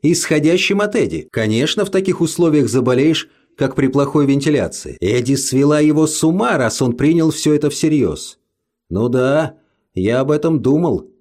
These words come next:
ответил он. «Может, и правда свела?» Джойс заявила, что это дурацкий подростковый разговор,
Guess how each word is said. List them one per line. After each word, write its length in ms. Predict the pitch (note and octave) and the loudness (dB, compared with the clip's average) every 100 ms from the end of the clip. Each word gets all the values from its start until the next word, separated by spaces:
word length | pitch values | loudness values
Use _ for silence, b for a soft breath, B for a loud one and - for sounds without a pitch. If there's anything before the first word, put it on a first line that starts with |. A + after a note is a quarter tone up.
| _ | _
ответил 500 | E2+ E2+ F#2 F2+ F2 | -6 -2 -2 -2 -2
он. 240 | E2 D2+ - _ _ _ | -4 -6 -12 _ _ _
«Может, 300 | F#2 B2 - | -4 -4 -2
и 80 | - | -2
правда 420 | - B2 C#3+ E3 | -2 -2 -2 -2
свела?» 560 | G3 G3 F#3 C3+ E2+ - _ - | -4 -2 0 0 -2 -6 _ -8
Джойс 380 | F#2 D#3 A3 | 0 2 2
заявила, 500 | D#3+ E3 F3+ F3 F#3+ | 2 2 4 4 2
что 160 | F3+ F3 | 2 0
это 140 | E3+ | 0
дурацкий 560 | D3+ D3+ D#3+ F3+ - F3 | 2 2 2 0 -2 -2
подростковый 640 | D3 C#3+ C#3 - D#3+ D#3+ C#3 | 0 0 -2 -2 0 2 2
разговор, 600 | B2 F#2 A2 G2 D3+ - | 0 0 0 0 0 -4